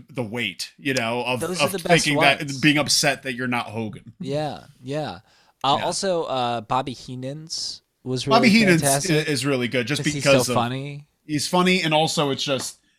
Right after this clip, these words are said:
Speaker 1: uh, it's just the last time we got to hear him talk
Speaker 2: Right.
Speaker 1: that way,
Speaker 2: Yeah,
Speaker 1: you know?
Speaker 2: yeah.
Speaker 1: Uh,
Speaker 2: He's also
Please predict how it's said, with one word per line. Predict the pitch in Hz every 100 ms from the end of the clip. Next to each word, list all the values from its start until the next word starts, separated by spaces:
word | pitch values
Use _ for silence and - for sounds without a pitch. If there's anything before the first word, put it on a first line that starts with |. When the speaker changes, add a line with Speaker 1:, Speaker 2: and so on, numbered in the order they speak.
| _ -
Speaker 1:
uh, | 120 113 110 110 107 - -
it's | 135 117 -
just | - 151 - - _ _ _ _ _
the | 170 170
last | 180 175 -
time | 170 160
we |
got | 139 143
to | 123
hear | 123 135
him | 117
talk | - 127 107
Speaker 2:
Right. | 139
Speaker 1:
that | 160 87
way, | 87 73 - -
Speaker 2:
Yeah, | 120 151 170
Speaker 1:
you | 117
know? | 101 98
Speaker 2:
yeah. | 127 127 151 117
Speaker 1:
Uh, | 110 113 110 113
Speaker 2:
He's | 285 226
also | 139 143 156 185 185 190